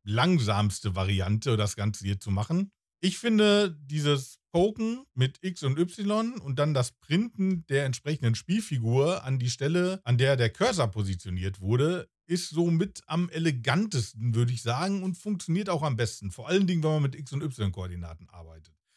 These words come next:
Wenn man direkt im Bildschirmspeicher arbeitet allerdings, dann ist, äh, das direkte Poken vorausgesetzt, man muss nicht ständig die Bildschirmposition ausrechnen, äh, wahrscheinlich das Beste. Das hat den Vorteil, die,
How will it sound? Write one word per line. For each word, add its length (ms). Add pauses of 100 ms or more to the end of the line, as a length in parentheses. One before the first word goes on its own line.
(240)
Wenn 100
man 140
direkt 380
im 160
Bildschirmspeicher 840
arbeitet 480
allerdings, 600 (380)
dann 360
ist, 420
äh, 160
das 240
direkte 400
Poken 720 (200)
vorausgesetzt, 960
man 140
muss 180
nicht 160
ständig 460
die 260
Bildschirmposition 800
ausrechnen, 680 (500)
äh, 160
wahrscheinlich 480
das 200
Beste. 460
Das 160
hat 120
den 160
Vorteil, 360
die, 260